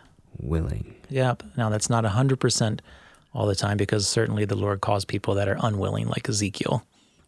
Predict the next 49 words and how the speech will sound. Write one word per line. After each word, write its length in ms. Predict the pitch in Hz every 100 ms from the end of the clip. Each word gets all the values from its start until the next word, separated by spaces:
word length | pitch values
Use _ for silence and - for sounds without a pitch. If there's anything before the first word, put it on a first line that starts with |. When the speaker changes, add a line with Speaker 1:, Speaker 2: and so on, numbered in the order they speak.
| _ -
Speaker 2:
right? 140 | - -
He 100 | 110
went, 240 | 104 95 - _ _ _
he 120 | - 107
did 220 | 165 123
it, 160 | 107
but 100 | 127 101
he 100 | 107
went 280 | 98 95 -
fighting 360 | 110 98 98
and 80 | 95
kicking 320 | - 107 104
the 120 | 95 95
whole 120 | 98
time. 380 | - 123 131 - -
Speaker 1:
Yeah. 240 | 101 64 - - _
Speaker 2:
Right? 100 | -
Not 160 | 120 113
the 80 | 95
whole 100 | 95
time. 180 | - 117
He 80 |
eventually 420 | 113 107 - 113 107
surrendered, 480 | - - 113 - 117
but, 180 | - - _ _ - _ _ - _ _ -
but 180 | 107 98 - _ _
so 180 | - 120
that 180 | 113 117
was 220 | 113 -
the, 200 | - 156 110
so 160 | 127
that, 140 | 123 127
wa-, 180 | 131
that 160 | 143 123
was 140 | 113 -
true 260 | - 120
in 120 | 110
my 200 | 101 104 101
case 360 | - 95 -
where 200 | 104 98 - - - - _
I 80 | 110
was 200 | 104 98
willing. 340 | 101 98 95 95
So 200 | - 98
I 140 | 98
was 200 | 104 101
literally 460 | 107 117 127 123 123
called 440 | - 107 101 113 -
by 420 | - 101 104 104